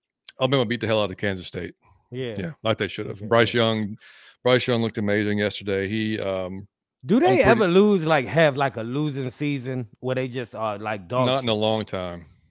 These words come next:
Speaker 1: Not in a long
Speaker 2: Okay.
Speaker 1: time. Yeah.
Speaker 2: Okay.
Speaker 1: Um, but it was, um, yeah, they, Bryce Young, I think, pretty much solidified himself as number one pick yesterday, if he hadn't already.
Speaker 2: Yeah.
Speaker 1: Um, he was amazing yesterday. Um,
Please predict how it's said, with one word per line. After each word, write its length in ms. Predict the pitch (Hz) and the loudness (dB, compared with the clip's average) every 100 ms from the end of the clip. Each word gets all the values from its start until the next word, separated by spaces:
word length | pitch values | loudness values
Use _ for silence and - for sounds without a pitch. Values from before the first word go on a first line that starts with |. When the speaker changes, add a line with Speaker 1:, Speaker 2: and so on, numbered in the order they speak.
| - | -12
Speaker 1:
Not 140 | 101 | -8
in 80 | 92 | -6
a 40 | |
long 120 | 87 | -6
Speaker 2:
Okay. 160 | 98 87 | -6 -10
Speaker 1:
time. 220 | - - _ - | -14 -20 _ -16
Yeah. 220 | 95 92 _ - | -14 -14 _ -14
Speaker 2:
Okay. 280 | 107 95 - | -14 -12 -6
Speaker 1:
Um, 380 | 95 92 95 | -4 -2 -4
but 240 | 92 113 113 | 0 2 2
it 80 | 113 | 0
was, 400 | 110 95 95 - | 0 -2 -8 -10
um, 480 | 95 90 85 85 85 _ _ _ _ _ | -8 -8 -10 -12 -18 _ _ _ _ _
yeah, 180 | 131 101 | -6 -4
they, 300 | 95 110 107 170 - 123 165 165 | -2 -4 -4 -14 -20 -20 -20 -14
Bryce 340 | 110 131 127 | 2 4 4
Young, 260 | 123 107 104 | 2 -4 -4
I 80 | 110 | -6
think, 300 | - 101 104 | -4 -10 -8
pretty 160 | 117 | -8
much 160 | 101 98 | -4 -6
solidified 480 | - 110 98 101 95 | -4 -4 -4 -2 -4
himself 420 | 95 - 95 90 | -4 -6 -8 -8
as 160 | 92 - | -10 -8
number 180 | 98 | -6
one 180 | 98 95 | -6 -6
pick 220 | 90 95 - | -4 -6 -4
yesterday, 440 | 98 - 101 95 | -8 -6 -4 -2
if 140 | 98 - | -2 0
he 80 | |
hadn't 220 | 110 110 98 | 0 2 -2
already. 340 | 92 107 117 | -2 0 0
Speaker 2:
Yeah. 80 | 101 - - - - | -2 -8 -20 -20 -10
Speaker 1:
Um, 180 | 95 92 | -6 -4
he 120 | 110 | -2
was 160 | 101 | -4
amazing 340 | 98 92 92 95 | -4 -4 -4 -4
yesterday. 540 | 92 - 101 95 92 - - _ - | -6 -6 -6 -4 -4 -10 -20 _ -8
Um, 380 | 98 90 87 | -4 -2 -4